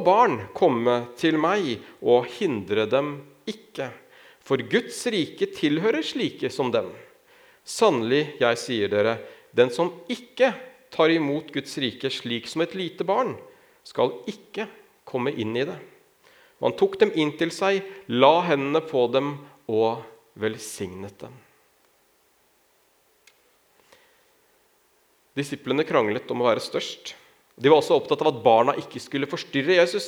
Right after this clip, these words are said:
Han var jo på en måte en busy kjendis på mange måter. Men Jesus ble sint da barna ble vist bort. "Guds rike hører slike til", sa Jesus.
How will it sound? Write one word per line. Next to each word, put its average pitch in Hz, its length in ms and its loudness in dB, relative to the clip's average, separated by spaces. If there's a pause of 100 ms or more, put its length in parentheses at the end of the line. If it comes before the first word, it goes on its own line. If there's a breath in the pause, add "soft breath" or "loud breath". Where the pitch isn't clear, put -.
Han 151 80 2
var 127 140 4
jo - 80 -2
på - 20 -14
en 156 80 0
måte 143 160 0
en 147 80 -2
busy 135 320 -8
kjendis 143 320 0
på 165 80 -8
mange 175 160 0
måter. 185 300 -4 (1400 soft breath)
Men 135 160 -2
Jesus 127 400 4
ble 160 160 4
sint - 720 -4 (840)
da 131 240 4
barna 117 460 4 (100)
ble 117 240 4
vist 117 240 -8
bort. - 380 -14 (580 soft breath)
"Guds 165 400 -4
rike 220 400 2
hører 208 240 4
slike 254 480 -6
til", 254 220 -2 (340)
sa 156 240 2
Jesus. - 560 -4